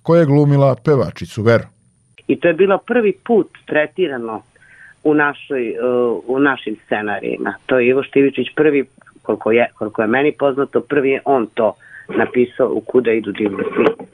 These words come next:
Speaker 2: Tako da je to u svakom slučaju ostala jedna antologijska serija, ne samo po tome, naravno i po tome, a onda i po režiji i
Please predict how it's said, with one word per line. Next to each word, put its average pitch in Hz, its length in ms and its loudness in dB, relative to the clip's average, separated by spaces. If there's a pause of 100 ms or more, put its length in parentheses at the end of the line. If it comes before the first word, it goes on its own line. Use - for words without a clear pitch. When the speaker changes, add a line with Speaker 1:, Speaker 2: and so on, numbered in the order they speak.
(720)
Speaker 2:
Tako 127 240 0
da 147 100 0
je 143 120 -2
to 151 260 2
u 131 40 -2
svakom 160 340 -2
slučaju 151 320 0
ostala 143 360 -2
jedna 127 260 -2
antologijska 123 800 -2 (520)
serija, 113 420 0
ne 123 300 -2
samo 110 280 -4
po 107 180 -6
tome, 202 440 -2 (320)
naravno 170 480 0
i 175 140 -8
po 214 180 -6
tome, 254 500 -2 (380)
a 147 80 -2
onda 160 300 -2
i 151 160 -6
po 175 200 -4
režiji 165 640 -2
i 135 40 -8